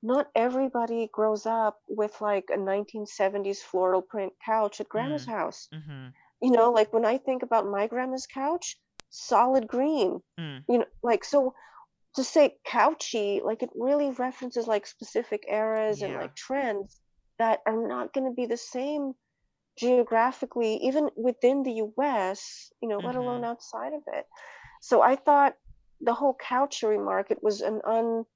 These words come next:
Speaker 1: unfinished remark. Like,
Speaker 2: Yeah.
Speaker 1: <laughs> Christian ne-, needed to add to that for that to make sense, because it also could read like rich people's couch. It could
Speaker 2: Hmm.
Speaker 1: also read,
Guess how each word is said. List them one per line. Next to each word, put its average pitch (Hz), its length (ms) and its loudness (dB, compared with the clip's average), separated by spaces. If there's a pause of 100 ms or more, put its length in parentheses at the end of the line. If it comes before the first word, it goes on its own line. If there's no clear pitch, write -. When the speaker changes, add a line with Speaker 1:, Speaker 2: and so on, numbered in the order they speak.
(640)
Speaker 1:
unfinished 233 720 2
remark. - 440 0
Like, 120 140 -2
Speaker 2:
Yeah. 95 140 -16 (480)
Speaker 1:
<laughs> 233 100 -8 (220)
Christian 277 340 2
ne-, 254 140 0
needed 233 260 2
to - 180 0
add 196 220 4
to 220 120 -8
that 190 260 2
for 202 100 -6
that 185 220 -4
to 202 100 -10
make 185 180 -6
sense, 196 480 -6 (680)
because 269 260 4
it 269 160 4
also 269 320 0
could 247 200 -6
read 226 400 0
like 190 240 0 (180)
rich 262 380 -4
people's 190 340 -6
couch. - 560 -6
It 165 160 -6
could 208 80 -2
Speaker 2:
Hmm. 202 80 2
Speaker 1:
also 214 420 -6
read, 202 360 -8